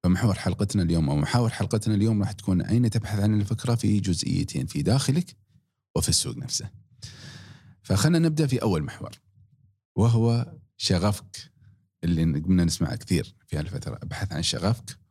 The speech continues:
وكون من وراه ثروة، ابحث عن شغفك واستمتع في عملك، ابحث عن شغفك وحقق ما كنت تتمنى." كيف أبحث عن، كيف أبحث عن الفكرة في،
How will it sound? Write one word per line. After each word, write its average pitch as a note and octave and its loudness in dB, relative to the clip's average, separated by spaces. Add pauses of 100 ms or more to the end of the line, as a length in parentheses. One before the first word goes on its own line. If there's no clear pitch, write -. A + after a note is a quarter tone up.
(160)
وكون F2 -2
من F2 2
وراه E2 0 (160)
ثروة، D#2 -2 (680)
ابحث - -4
عن E2 -2
شغفك G2+ -2
واستمتع G2+ -2
في F2+ -4
عملك، D#2+ -2 (380)
ابحث - -4
عن D#2 -2
شغفك - -2 (540)
وحقق - -4 (200)
ما D#2 -2
كنت F2+ -2
تتمنى." A#1+ -4 (1120)
كيف E3+ 2
أبحث A2+ -2
عن، - -4 (280)
كيف - -2
أبحث - 0
عن E2 -4
الفكرة G2+ -4
في، G2 0